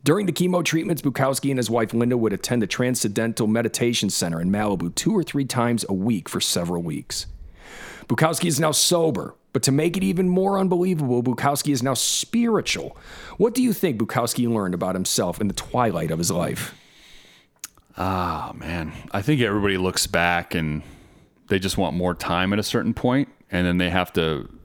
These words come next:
Speaker 2: face the fact that, hey, the way you lived isn't gonna give you more time. And I think that there's just a, I don't think there's peace there. I think there's gotta be some, some sort of, I don't think Charles Bukowski regretted a thing he did, so I don't wanna say regret,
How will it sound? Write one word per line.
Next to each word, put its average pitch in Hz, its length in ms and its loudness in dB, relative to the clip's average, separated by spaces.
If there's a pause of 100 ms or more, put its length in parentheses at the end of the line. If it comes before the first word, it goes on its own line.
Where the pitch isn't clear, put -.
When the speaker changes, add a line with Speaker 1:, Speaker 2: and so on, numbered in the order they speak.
(260)
Speaker 2:
face - 420 0
the 87 120 -2
fact 85 380 0
that, 80 160 0
hey, 87 280 0
the 80 120 -2
way 82 140 0
you 87 160 0
lived 85 260 0
isn't 82 180 0
gonna 73 140 -2
give 82 220 -4
you 98 80 2
more 98 180 0
time. 113 380 0
And 90 140 0
I 87 60 0
think 127 200 -2
that 87 100 -6
there's 85 200 -4
just - 240 -2
a, 73 80 -6 (640)
I 92 80 0
don't 98 120 2
think 95 160 0
there's 82 180 -2
peace - 340 -4
there. 80 260 0
I 78 60 -2
think 90 180 -4
there's 80 200 -4
gotta 73 200 0
be 67 120 -4
some, 76 320 -4 (100)
some 98 360 0
sort 87 280 0
of, 71 120 -6 (420)
I 147 100 6
don't 214 100 2
think 139 160 2
Charles 110 220 2
Bukowski 92 420 0
regretted 82 380 0
a 67 40 0
thing 85 260 -2
he 71 100 -2
did, 80 340 0
so - 140 0
I 85 40 2
don't 107 80 2
wanna 110 100 2
say 95 140 0
regret, 76 540 -2